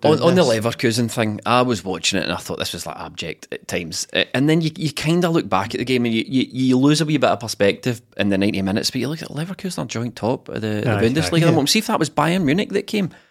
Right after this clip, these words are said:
Speaker 1: and beat us four nil. Last season, we're losing four nil, four one to Sparta, going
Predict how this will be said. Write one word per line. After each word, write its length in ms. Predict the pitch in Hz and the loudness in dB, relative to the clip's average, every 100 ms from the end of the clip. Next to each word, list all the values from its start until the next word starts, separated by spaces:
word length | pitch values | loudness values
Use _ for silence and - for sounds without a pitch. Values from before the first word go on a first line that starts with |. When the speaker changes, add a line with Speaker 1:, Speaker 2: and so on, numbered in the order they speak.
| _ | _
Speaker 1:
and 140 | - 143 | -4 0
beat 160 | 165 | 4
us 120 | - - | 4 4
four 180 | 165 | 4
nil. 240 | 165 156 - - _ | 4 4 2 -6 _
Last 280 | - 190 226 | -4 0 0
season, 260 | 190 170 156 | 0 0 2
we're 80 | 127 | 4
losing 300 | 127 120 117 | 2 2 -2
four 260 | - 160 | 2 4
nil, 220 | 160 131 | 6 4
four 200 | 127 - 139 | 4 0 2
one 180 | 127 | 2
to 80 | 123 | 0
Sparta, 480 | 101 - 107 120 135 | -2 0 0 0 -4
going 200 | 107 110 | -2 -2